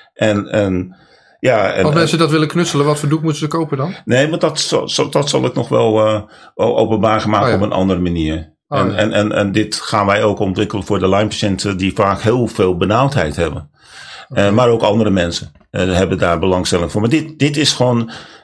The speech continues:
Speaker 1: eh, ja, je aanpassen op een verstandige manier. Er zijn mensen die me heel principieel afspreken: "Ja, als jij nou tegen mondkapjes bent, dan draai je ze niet." Nou, maar ik, ik zie een heleboel mensen die bang zijn. En, eh,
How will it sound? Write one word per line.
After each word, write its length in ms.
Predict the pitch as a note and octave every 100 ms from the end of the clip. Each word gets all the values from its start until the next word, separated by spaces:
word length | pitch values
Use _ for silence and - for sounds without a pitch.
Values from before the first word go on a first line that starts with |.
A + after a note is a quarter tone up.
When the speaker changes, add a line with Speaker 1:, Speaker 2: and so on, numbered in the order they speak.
| _
Speaker 1:
eh, 560 | - G2+ G2+ G#2 G#2 A2
ja, 280 | A#2+ G2 -
je 160 | G#2+ -
aanpassen 840 | D#3 E3+ D#3+ D3+ - E3+ E3+ - _
op 100 | A2+
een 60 | A2+
verstandige 480 | - - C3+ A#2 A2+
manier. 380 | A2 A2+ A2 D#3 F#3 - - -
Er 100 | -
zijn 200 | - A2
mensen 260 | A2 G2 G#2
die 100 | G2
me 80 | F#2
heel 120 | G#2
principieel 360 | G#2 F#2+ G#2 F#2+
afspreken: 300 | - F2+ F2
"Ja, 180 | F2 F#2
als 120 | F2+
jij 120 | G#2+
nou 220 | F#2 F#2
tegen 280 | - G2+ F#2+
mondkapjes 480 | G2+ G2+ - - F2
bent, 180 | G2+ F2+
dan 80 |
draai 200 | F2 A#2
je 60 | C#3+
ze 100 | -
niet." 220 | F#2+ -
Nou, 200 | B2 A#2 A2
maar 200 | A2+ A2
ik, 160 | G#2+
ik 180 | G#2+ A2
zie 160 | - A2+
een 60 |
heleboel 240 | G2 F#2 F2+
mensen 240 | F#2 E2+
die 100 | -
bang 240 | F2 A2+ G#2+
zijn. 340 | F#2+ F2+ G2
En, 420 | - F#2 F2+ F#2
eh, 120 | -